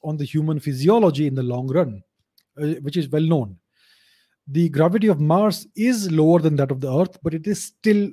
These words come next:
much greater than that of the Moon. So it is a better long-term prospect for human habitation, way better than the Moon. And it does have an atmosphere, which can hopefully the, someday in the future be, uh,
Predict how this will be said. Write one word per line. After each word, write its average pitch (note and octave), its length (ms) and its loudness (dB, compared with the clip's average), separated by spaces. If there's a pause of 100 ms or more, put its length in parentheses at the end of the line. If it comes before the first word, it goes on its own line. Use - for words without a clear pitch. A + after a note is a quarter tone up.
much E3+ 300 -2
greater D#3+ 280 0
than D3 120 -2
that C#3 120 -4
of B2+ 80 -4
the C3+ 80 -2
Moon. D#3 300 2 (600)
So G#3+ 160 -10
it G3 160 -4
is G3+ 100 2
a G#3 40 2
better F3+ 400 2
long-term G3 720 2
prospect D#3+ 440 -2
for D#3 140 -4
human C#3 260 -2
habitation, C3+ 640 -4 (380)
way D#3+ 380 4
better C#3+ 400 -4 (300)
than C#3 180 -8
the B2+ 80 -6
Moon. B2 420 -2 (300)
And G3 200 2
it C#3 200 -4
does E3 180 0
have D3 140 -4
an C#3+ 80 -4
atmosphere, D3 580 -4 (960)
which E3 240 -2
can F#3 160 0
hopefully G3+ 520 0
the, D#3+ 100 -6
someday D#3 260 -2
in D#3 80 -2
the C#3+ 60 -6
future D3+ 300 -4
be, C#3+ 380 -4
uh, B2+ 300 -4